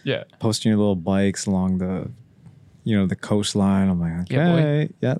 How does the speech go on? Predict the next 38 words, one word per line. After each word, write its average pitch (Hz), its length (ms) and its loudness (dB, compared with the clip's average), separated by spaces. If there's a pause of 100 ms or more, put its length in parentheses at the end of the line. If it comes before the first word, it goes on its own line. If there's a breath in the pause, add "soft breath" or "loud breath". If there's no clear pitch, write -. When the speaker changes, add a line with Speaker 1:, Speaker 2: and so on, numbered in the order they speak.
Speaker 2:
looks 143 360 -2
dope. 180 720 2
Wish 156 280 0
I 131 100 2
was 127 200 2
Speaker 1:
<laughs> 120 80 2
Speaker 2:
there." 71 640 -4 (420 loud breath)
But 110 120 0
yeah, 113 220 2 (300)
it's, - 240 -2
it's - 160 -2
hard 190 140 4
not 156 180 2
to 127 80 0
be. 95 180 0 (260)
It 117 80 -2
really 127 300 2
is 110 160 0
hard 104 160 0
not 101 180 0
to 101 80 -4
be. 110 240 -4 (540)
And, 98 260 0
uh, 92 480 0 (180)
we 110 120 0
were 107 100 2
talking 110 320 -2
about 107 140 0
this - 180 -4
a - 40 0
little 101 140 0
bit 101 80 0
earlier 95 540 0 (920)
and 104 180 -4
thinking, 101 600 -2 (100)
trying 139 280 -2
to, 127 60 0
like, 107 180 0